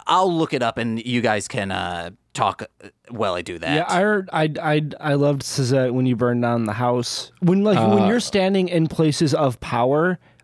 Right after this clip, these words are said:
Speaker 2: like, you role play really well in, like, those times, I feel. Like, when your character's, like, had, like, basically, like, you've, you've created a scene for your character. Sometimes it's cool. I think having my own time with Alder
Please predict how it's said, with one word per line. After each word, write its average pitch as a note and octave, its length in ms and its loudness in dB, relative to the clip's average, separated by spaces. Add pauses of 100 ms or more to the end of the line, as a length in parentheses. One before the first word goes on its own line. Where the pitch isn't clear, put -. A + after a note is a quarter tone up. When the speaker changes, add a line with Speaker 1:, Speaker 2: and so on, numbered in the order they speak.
Speaker 2:
like, C#3+ 220 2
you C#3+ 160 2
role C3+ 240 2
play B2+ 220 0
really A#2+ 240 2
well G#2+ 440 0 (140)
in, B2+ 160 4
like, B2 180 2
those C3 220 0
times, C#3+ 340 0
I D3+ 100 2
feel. E3+ 420 -2 (460)
Like, C#3+ 140 4
when E3 120 4
your D#3 120 2
character's, C#3+ 600 0
like, C3 240 2
had, C3 460 0
like, D3+ 240 0 (240)
basically, C#4 500 2
like, F3+ 260 2
you've, D3+ 280 0
you've E3 240 2
created D#3+ 500 2
a D3+ 160 -2
scene D3 480 2
for B2+ 100 -2
your A#2+ 160 2
character. A#2 480 0
Sometimes A2 460 -4
it's A2 140 -8
cool. A#2 360 -2 (440)
I F#3+ 140 2
think A#3 200 0
having F3 380 2
my D3+ 140 4
own C#3+ 200 2
time B2+ 280 0
with A#2+ 120 0
Alder A#2+ 580 0